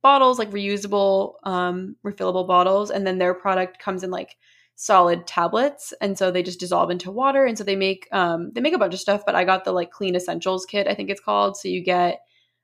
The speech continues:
um, a bathroom cleaner, a, like, mirror and glass cleaner, and then just, like, a multi-surface cleaner.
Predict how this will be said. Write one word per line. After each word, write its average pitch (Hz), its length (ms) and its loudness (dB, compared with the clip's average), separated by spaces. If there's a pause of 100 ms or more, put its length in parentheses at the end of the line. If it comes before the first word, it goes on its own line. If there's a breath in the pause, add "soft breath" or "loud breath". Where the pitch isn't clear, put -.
(140)
um, 180 520 0
a 175 220 0
bathroom 226 500 2
cleaner, 214 480 0
a, 185 140 0
like, 175 180 -4
mirror 190 280 -2
and 180 160 -2
glass 180 300 -4
cleaner, 185 280 -4
and 185 120 -2
then 175 140 -4
just, 175 140 -8
like, 190 120 -8
a 185 40 -8
multi-surface 196 1000 -8
cleaner. 262 480 -6